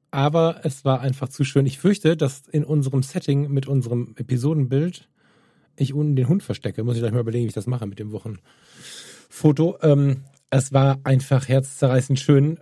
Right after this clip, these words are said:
Dieser junge Mann hat da eine riesige Spraykiste aufgebaut, also hat da so eine Dosen-Armada stehen und ein, und ein Leiterchen und der Wauzi ist dabei und so und der sprayt da rum. Und dieser, ich glaub, es war ein alter Herr.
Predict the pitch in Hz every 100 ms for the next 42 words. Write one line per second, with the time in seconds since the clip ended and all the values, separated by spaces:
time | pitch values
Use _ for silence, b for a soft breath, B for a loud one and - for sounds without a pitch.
0 | - 127 127 135 139 143 131 156 180 196
1 | - - 139 135 135 135 135 135 151 127
2 | 139 139 135 135 - 147 139 151 135 147
3 | 143 135 135 131 131 127 120 127 120 120
4 | 117 110 131 131 135 127 117 110 139 131
5 | 131 135 131 - 139 135 135 135 139 135
6 | 131 131 143 139 135 131 135 143 139 135
7 | 139 143 139 143 131 131 135 139 - 127
8 | 123 123 123 123 127 131 - 139 143 135
9 | 127 190 170 B B B B B - 143
10 | 127 139 127 135 135 135 _ - - 101
11 | 131 170 - 160 135 139 135 113 - 104
12 | -